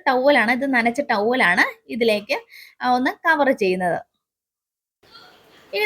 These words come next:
നമുക്ക്, ആ, അതവിടെ റെസ്റ്റ് ചെയ്യാൻ വെക്കാം. ഒരു രണ്ട് മണിക്കൂർ അത് റെസ്റ്റ് ചെയ്യാൻ മാറ്റി വെക്കാം. പിന്നെ ഞാനൊരു പാത്രത്തിലേക്ക് കുറച്ച്, ആ, സ്പ്രിംഗ് ഒനിയൻ എടുത്തിട്ടുണ്ട്, ആ, അല്ലെങ്കിൽ മല്ലിയിലയോ, ആ, എന്തെങ്കിലും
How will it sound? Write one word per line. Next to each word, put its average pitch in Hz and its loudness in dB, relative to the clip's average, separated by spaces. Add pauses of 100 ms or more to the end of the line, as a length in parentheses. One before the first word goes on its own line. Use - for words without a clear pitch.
നമുക്ക്, 381 0 (340)
ആ, - 2 (180)
അതവിടെ 302 2
റെസ്റ്റ് 233 0
ചെയ്യാൻ 254 -2
വെക്കാം. 247 -2
ഒരു 302 -4
രണ്ട് 247 0
മണിക്കൂർ 226 -4 (120)
അത് 226 0 (200)
റെസ്റ്റ് 233 -8
ചെയ്യാൻ 226 0
മാറ്റി 190 -4
വെക്കാം. 233 -2 (400)
പിന്നെ 392 -8
ഞാനൊരു 359 2
പാത്രത്തിലേക്ക് 285 0
കുറച്ച്, 240 0 (480)
ആ, 254 0
സ്പ്രിംഗ് 285 -2
ഒനിയൻ 302 2
എടുത്തിട്ടുണ്ട്, 208 -2 (720)
ആ, - 4 (180)
അല്ലെങ്കിൽ 277 2 (120)
മല്ലിയിലയോ, 240 2 (360)
ആ, - -4 (720)
എന്തെങ്കിലും 226 0